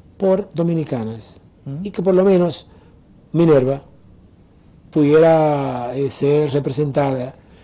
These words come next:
Speaker 1: al menos por una actriz conocida que tuviera alguna raíz dominicana. Por eso fue que nos motivó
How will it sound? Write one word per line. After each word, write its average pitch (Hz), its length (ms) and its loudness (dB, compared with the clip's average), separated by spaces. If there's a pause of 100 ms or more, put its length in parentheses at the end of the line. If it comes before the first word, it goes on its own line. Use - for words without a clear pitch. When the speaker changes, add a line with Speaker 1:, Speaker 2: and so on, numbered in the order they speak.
(420)
Speaker 1:
al - 80 -16
menos 139 160 -2
por 143 120 0
una 185 120 2
actriz 190 500 2 (360)
conocida 143 680 0 (380)
que 160 120 0
tuviera 175 300 4
alguna 175 240 0
raíz 139 180 -2
dominicana. 139 540 -8 (1080)
Por 135 100 -2
eso 135 120 -4
fue 156 80 0
que 160 80 2
nos 165 100 0
motivó 175 600 2